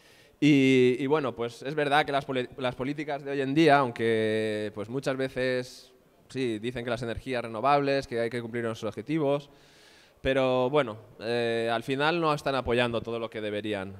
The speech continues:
Pero lo que sí que podemos hacer cada uno de nosotros, al final, es actuar muy localmente, ¿no? Con pequeñas acciones locales yo creo que se puede conseguir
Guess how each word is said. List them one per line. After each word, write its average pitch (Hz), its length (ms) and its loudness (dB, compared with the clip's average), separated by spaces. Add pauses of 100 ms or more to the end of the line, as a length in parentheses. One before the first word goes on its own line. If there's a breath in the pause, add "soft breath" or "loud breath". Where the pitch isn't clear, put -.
(140)
Pero 117 180 -4
lo 123 100 -4
que - 100 -8
sí 151 120 -6
que 175 80 -2
podemos 143 360 -2
hacer 131 240 -6
cada 120 220 0
uno 117 180 -4
de 117 100 -6
nosotros, 131 500 -4
al 113 100 -6
final, 127 440 -4 (340 loud breath)
es 131 300 -6
actuar 135 760 0
muy 147 180 -2
localmente, 104 680 -4 (400)
¿no? 135 100 -14
Con 127 160 -8
pequeñas 151 640 -2
acciones 139 400 -4
locales 147 460 -2
yo 135 100 -4
creo 143 160 -4
que 135 80 -6
se 123 140 -10
puede 127 240 -2
conseguir 123 560 -4